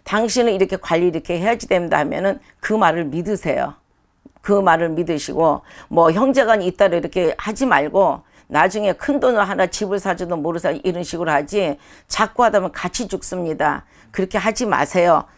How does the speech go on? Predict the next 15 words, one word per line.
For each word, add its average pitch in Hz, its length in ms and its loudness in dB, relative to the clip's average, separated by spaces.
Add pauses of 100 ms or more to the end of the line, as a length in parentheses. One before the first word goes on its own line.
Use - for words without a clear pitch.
(200)
그러면은 190 600 2
그런 240 180 2
사람이 202 320 4
있어. 160 200 2 (120)
"아니요. 247 460 0 (440)
나는요. 233 580 4
근데 208 460 0
이걸 196 300 2
손을 247 340 -4
끊을 285 200 0
수가 202 240 0
없어요. 156 320 -4
계속 180 360 -8
돈을 165 300 -6
해줘요." 180 480 -4